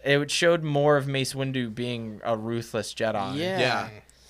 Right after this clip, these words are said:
Speaker 1: Oh!
Speaker 3: It showed his, uh, dark side tendencies.
Speaker 1: Before I forget ruthless Mace Windu, I don't know if you've ever seen it. Have you seen the extended cut of Jango Fett's death?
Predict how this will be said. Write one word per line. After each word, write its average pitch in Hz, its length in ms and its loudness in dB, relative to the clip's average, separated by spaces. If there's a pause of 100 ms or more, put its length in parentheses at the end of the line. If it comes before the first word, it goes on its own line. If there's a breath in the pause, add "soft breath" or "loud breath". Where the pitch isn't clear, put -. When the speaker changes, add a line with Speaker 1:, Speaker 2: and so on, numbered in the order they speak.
(260 loud breath)
Speaker 1:
Oh! 277 320 10
Speaker 3:
It 151 120 4
showed 190 340 8
his, 170 220 6
uh, 156 100 6
dark 139 320 4
side 135 320 4
tendencies. 123 600 -4
Speaker 1:
Before 277 300 6
I 277 60 4
forget 160 340 4
ruthless 143 640 2 (460)
Mace 190 280 -2
Windu, 147 440 0 (180 soft breath)
I - 60 2
don't 381 100 2
know 339 60 8
if 226 100 4
you've 196 140 6
ever 190 180 10
seen 254 240 2
it. 170 180 2 (180 soft breath)
Have 220 120 6
you 320 140 0
seen 240 440 -2
the 165 240 0
extended 151 640 2
cut 156 340 4
of 139 340 4 (120)
Jango 143 440 2
Fett's 143 340 4
death? 120 460 0